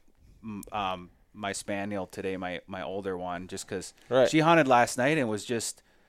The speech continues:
Speaker 1: she goes so hard, and she's just, and I have a couple other dogs, so I didn't need to force it, but she just looked beat, and it just
Speaker 2: Right.
Speaker 1: bum-, <laughs>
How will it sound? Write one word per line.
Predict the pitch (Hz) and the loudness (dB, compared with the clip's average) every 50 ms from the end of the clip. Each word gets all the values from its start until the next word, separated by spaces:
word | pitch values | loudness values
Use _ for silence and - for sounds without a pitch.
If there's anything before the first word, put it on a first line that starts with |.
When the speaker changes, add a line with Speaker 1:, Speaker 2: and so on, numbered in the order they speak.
| _ _ _ _ _ _ _ _ _ _ | _ _ _ _ _ _ _ _ _ _
Speaker 1:
she | - - 135 127 | -10 -8 -4 2
goes | 131 135 139 131 | 4 4 4 4
so | - - 110 | 4 2 2
hard, | 95 - 104 117 143 139 | 2 4 4 4 6 4
and | 117 101 - | 2 -4 -6
she's | - 110 98 | -10 -10 -8
just, | 104 104 95 - | -8 -8 -8 -8
and | - 107 120 | -8 -4 -2
I | 117 | -2
have | 123 107 | -2 -2
a | 107 | -4
couple | - - 113 104 104 107 | -2 -2 -2 0 2 2
other | 101 98 95 | 2 2 0
dogs, | 92 98 101 107 107 107 - | 0 0 0 0 0 0 -2
so | - 98 | -4 -4
I | 101 | -4
didn't | 101 90 98 | -4 -4 -6
need | 110 107 | -8 -8
to | 98 | -8
force | - - - 101 104 120 120 - - | -10 -6 -4 -2 -2 -2 -2 -4 -6
it, | 101 - | -6 -6
but | - 101 98 - - | -6 -6 -6 -6 -8
she | - 131 135 | -12 -12 -10
just | - - - - | -8 -8 -6 -6
looked | 107 92 85 98 82 | -6 -6 -8 -10 -10
beat, | - 92 107 135 131 - - - - - - - - - - - | -8 -4 -4 -4 -4 -6 -10 -18 -20 -20 -20 -20 -20 -20 -12 -8
and | 120 | -6
it | 117 104 | -6 -4
just | - 131 - 85 | -2 -2 -2 2
Speaker 2:
Right. | 87 | 4
Speaker 1:
bum-, | - 117 127 135 143 - | 6 6 6 6 4 0
<laughs> | - | -6